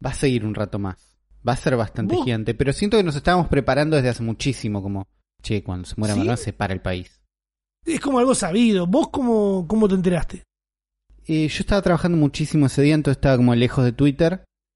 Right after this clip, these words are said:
Speaker 1: eh, y en un momento mi novia me dice, "No, ¿te enteraste? ¿Se murió Maradona?". "No, posta, sí, sí". Y ahí empecé a ver Twitter y a ver todo. A mí me pasa que no tenía como la, una relación de fanatismo increíble, ¿entendés? Como lo valoraba como ícono, ¿no? Buenísimo, sí.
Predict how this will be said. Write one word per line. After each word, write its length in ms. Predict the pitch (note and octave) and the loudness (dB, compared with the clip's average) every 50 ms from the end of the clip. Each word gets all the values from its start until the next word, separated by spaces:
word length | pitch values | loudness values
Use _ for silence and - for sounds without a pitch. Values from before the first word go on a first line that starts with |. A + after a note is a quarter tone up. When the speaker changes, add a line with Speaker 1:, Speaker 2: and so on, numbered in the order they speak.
| _ _ _ _ _ - | _ _ _ _ _ -10
Speaker 1:
eh, 640 | - B2+ A#2 A2+ G#2+ G#2+ G#2+ G#2 G2+ G2+ G#2+ - - _ _ _ _ | -6 -4 -2 -2 -2 -2 -4 -4 -6 -8 -10 -12 -14 _ _ _ _
y 140 | - C#3+ C3+ | -2 0 2
en 140 | C3+ C3 C3+ | 4 4 4
un 60 | C3+ | 4
momento 400 | C3+ C3 C3 C3+ C3 B2 C3+ B2 | 4 4 4 4 4 4 2 0
mi 100 | A#2+ A#2 | 2 0
novia 140 | A#2 A#2 A#2 | 0 0 -2
me 100 | A2+ A2+ | -2 -4
dice, 160 | G2+ - A#2 | -4 -4 -2
"No, 300 | B2 C#3 C3+ A#2 G2 - _ _ _ - | -2 -2 -2 -2 -4 -8 _ _ _ -12
¿te 80 | - G2+ | -10 -10
enteraste? 440 | F#2+ - A2+ C3 - - B2 G2+ - _ _ _ _ | -6 -4 -4 -4 -2 -4 -6 -6 -6 _ _ _ _
¿Se 160 | - - A2 | -16 -10 -8
murió 200 | G#2+ G#2+ A#2 A#2 | -4 -4 -2 -2
Maradona?". 280 | A2 A2 A#2 B2 C3+ - B2 B2 | -2 -4 -4 -4 -6 -4 -4 -4
"No, 120 | A#2 A2 | -4 -4
posta, 280 | - E3 - - C3 A2+ | -6 -8 -8 -6 -8 -8
sí, 200 | - - C3+ A#2+ | -6 -6 -6 -4
sí". 180 | - C#3+ B2+ A#2 | -4 -6 -6 -4
Y 80 | G#2+ | -4
ahí 120 | G#2 G#2+ A2+ | -4 -4 -4
empecé 400 | A#2 A#2 A2 B2 A2+ - - A2+ | -4 -4 -6 -6 -6 -4 -4 -4
a 40 | G#2 | -2
ver 180 | G#2+ A2 G#2+ | -2 -4 -6
Twitter 420 | - - C3 B2+ A#2+ A#2+ C3 B2 A#2 | -6 -4 -4 -4 -4 -4 -4 -4 -4
y 80 | A2+ | -2
a 40 | G#2+ | -2
ver 160 | G#2+ A2+ A2+ | -2 -4 -4
todo. 400 | - - D3 D3 D3+ D3+ D3+ - - _ _ _ _ _ _ _ _ _ _ - | -2 -2 0 2 2 0 -2 -6 -12 _ _ _ _ _ _ _ _ _ _ -6
A 80 | C3 | -2
mí 100 | D#3 F#3 | 0 0
me 60 | G3+ | 0
pasa 360 | G3 - G3+ F3+ - G3 E3+ D3 | 2 0 0 0 0 -2 -4 -2
que 240 | D3+ D#3 D3 C#3+ - - - - _ | -2 -2 -2 -4 -6 -12 -20 -14 _
no 160 | - D#3 E3+ | -2 -2 0
tenía 280 | - F#3 F#3+ A3+ A#3+ G#3+ | 2 2 2 4 2 2
como 220 | F3 D#3 C#3 C3 B2 | 0 0 0 0 2
la, 360 | A#2+ A#2+ A#2+ A#2+ A#2+ - - - | 2 2 2 2 0 0 -4 -8
una 280 | - B2+ B2+ B2+ B2 | -6 -4 -2 -2 -2
relación 600 | A#2 A#2 A#2 A2+ A2 A2 - - - B2+ B2 A#2+ A#2+ | -2 -2 -2 -2 -2 -4 -4 -2 -2 0 0 2 2
de 140 | A#2+ A#2 - | 0 0 0
fanatismo 680 | - B2 A2+ A2 A2 G#2 - A#2 G2+ A2 A2+ A2 A2 | -2 -2 -2 -2 -2 -2 -4 -6 -4 -2 0 0 0
increíble, 500 | A2 G#2+ - A2+ G#2+ G#2+ G#2+ G#2 G2+ G2 | 0 0 0 0 0 0 0 0 -2 -2
¿entendés? 320 | G2 F#2+ F#2+ F#2+ G2+ C3+ - | -4 -6 -4 -2 -2 -2 0
Como 180 | - B2+ A2+ | 0 -2 0
lo 100 | A2 A2+ | 0 0
valoraba 380 | A2 A2 A#2+ C#3 C#3+ D#3 D#3 D3+ | 0 0 2 2 4 4 4 2
como 200 | D3 D3 D3+ D#3 | 2 2 2 2
ícono, 360 | E3 D#3+ C#3+ - D3+ C3+ C3 | 2 2 0 -2 -2 -2 -2
¿no? 220 | C#3 D3 D3 D3 C#3+ | -2 -4 -4 -2 -2
Buenísimo, 460 | C3+ C#3 C#3+ D#3 C#3+ - D3+ C#3+ C#3+ | -2 -2 -2 -2 -4 -6 -8 -10 -10
sí. 440 | C#3 - - E3+ E3+ E3+ F3 E3+ | -8 -6 -4 -4 -2 -4 -4 -6